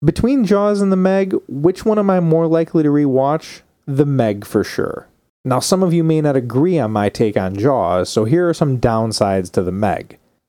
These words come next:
Subtitles. If you have younger children, be prepared to read to them, because there's a bunch of scenes with subtitles because some people speak different languages.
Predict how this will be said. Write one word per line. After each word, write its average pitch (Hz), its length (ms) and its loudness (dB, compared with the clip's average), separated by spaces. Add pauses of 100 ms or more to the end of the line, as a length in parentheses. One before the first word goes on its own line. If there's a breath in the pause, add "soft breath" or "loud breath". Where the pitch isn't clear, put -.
(240)
Subtitles. 87 840 -4 (500)
If 127 100 0
you 180 120 2
have 214 180 0
younger 156 280 0
children, 147 580 -2 (140)
be 131 160 0
prepared 143 440 0
to 117 80 0
read 104 320 0
to 90 100 -4
them, 71 320 -8 (320 soft breath)
because 117 320 -2
there's 139 180 2
a 131 80 0
bunch 117 520 -2
of 143 100 -2
scenes 127 640 -4
with 113 340 -4
subtitles 135 640 0
because 120 380 -2
some 113 180 -2
people 113 300 -2
speak - 240 -6
different 98 260 -4
languages. 85 640 -8